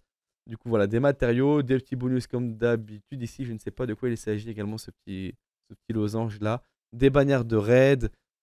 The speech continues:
Voilà, des matériaux comme d'habitude, ça change pas ici. Donc on a encore un autre ornement du, du lance-roquette, donc peut-être le même lance-roquette qui aura deux ornements. Un spectre qui a l'air assez joli. Et voilà, la dernière page, on va finir ici donc avec un ornement de sniper a priori.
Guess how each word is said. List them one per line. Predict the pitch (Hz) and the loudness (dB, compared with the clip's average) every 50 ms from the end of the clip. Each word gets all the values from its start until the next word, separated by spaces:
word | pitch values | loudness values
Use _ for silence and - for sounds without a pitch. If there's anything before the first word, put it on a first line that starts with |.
| _ _ _ - | _ _ _ -4
Voilà, | 107 104 104 104 | 0 0 0 2
des | 110 127 | 2 0
matériaux | 131 135 123 113 - 123 117 117 113 110 | 2 2 2 2 2 4 4 6 6 4
comme | 110 - _ 160 170 165 156 143 | 2 0 _ 2 4 4 4 2
d'habitude, | 123 147 139 131 123 - 143 139 | 4 4 4 4 4 2 2 2
ça | - 135 | 2 0
change | 117 127 117 110 | 0 -2 -4 0
pas | - 143 139 | 2 4 4
ici. | 127 - 147 131 | 4 4 2 0
Donc | 123 113 - | 0 0 0
on | 123 117 | 0 0
a | 117 | 0
encore | 113 113 - 156 143 131 - | 0 0 0 0 0 0 -2
un | - 110 123 165 | -2 -2 0 0
autre | 196 - - | -2 0 0
ornement | 170 170 156 160 165 160 | 0 0 0 0 0 -2
du, | 131 120 113 113 110 110 | -2 -4 -4 -2 -2 -2
du | 110 117 | 0 0
lance-roquette, | 123 135 135 - 151 135 117 - 156 139 | 0 0 0 0 -2 -2 0 0 0 -2
donc | 117 104 - | -2 -6 -8
peut-être | _ 113 107 127 123 - | _ -6 -4 -4 -4 -4
le | - 104 | -2 -2
même | 117 117 117 | -2 -2 -2
lance-roquette | 117 117 - - 104 - 127 127 - | -4 -6 -8 -10 -6 -6 -6 -6 -6
qui | - 104 | -6 -6
aura | 98 95 | -6 -4
deux | 92 107 117 110 | -4 -4 -4 -4
ornements. | 117 110 107 101 101 98 101 131 - _ _ _ _ _ _ _ | -4 -4 -4 -2 0 0 0 -2 -2 _ _ _ _ _ _ _
Un | 127 123 | 0 0
spectre | 117 - - - 127 139 - - - - | 0 -2 2 2 2 4 4 2 -2 -2
qui | - 110 | -2 -2
a | 107 | -2
l'air | 104 104 - - - | -2 -2 -2 -4 -2
assez | 131 - - 135 127 | 0 0 2 2 0
joli. | 110 117 113 110 117 151 170 190 - _ _ _ _ _ _ _ | 0 2 2 2 2 0 -4 -6 -10 _ _ _ _ _ _ _
Et | - 147 | 2 2
voilà, | 135 131 120 104 | 4 6 6 6
la | 104 107 117 | 6 4 4
dernière | - 131 135 127 117 | 4 2 2 2 2
page, | - 147 147 151 139 135 | 4 4 6 6 4 2
on | 120 | 0
va | 113 110 | 0 -2
finir | - - 127 120 117 | -2 -4 -4 -2 -2
ici | 117 - - | -2 -4 -4
donc | 127 113 98 - | -6 -6 -2 0
avec | 107 104 104 107 - - | 0 0 0 -2 -4 -4
un | 107 107 107 127 | -4 -4 -2 -2
ornement | 160 160 160 160 160 160 160 156 | 0 0 0 0 0 0 -2 -2
de | 139 147 156 | 0 0 -2
sniper | 143 - - 147 143 135 135 131 - - 143 151 151 131 | -2 -4 -6 -4 -2 -2 -2 -2 -2 -2 0 0 2 2
a | 123 | 0
priori. | 117 - - 123 123 120 113 127 170 165 | -2 -4 -2 -2 -2 0 0 0 -2 -2